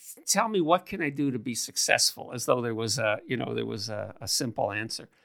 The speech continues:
And I'd say to them, "You know, if you really wanna be really successful in real estate," they go, "Yeah."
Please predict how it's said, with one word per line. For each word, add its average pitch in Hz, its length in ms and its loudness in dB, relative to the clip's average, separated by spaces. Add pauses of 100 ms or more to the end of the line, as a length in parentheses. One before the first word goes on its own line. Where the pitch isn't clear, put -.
(340)
And 160 100 -2
I'd - 140 2
say - 200 4
to 247 80 -4
them, 170 160 -2
"You 165 80 2
know, 165 140 2
if - 160 -4
you 320 100 2
really 427 340 4
wanna 170 340 2
be 143 240 0
really 156 420 6
successful - 840 0
in 113 80 -4
real 123 220 -2
estate," 147 300 -4
they 135 40 -16
go, 127 120 -14
"Yeah." 127 360 -4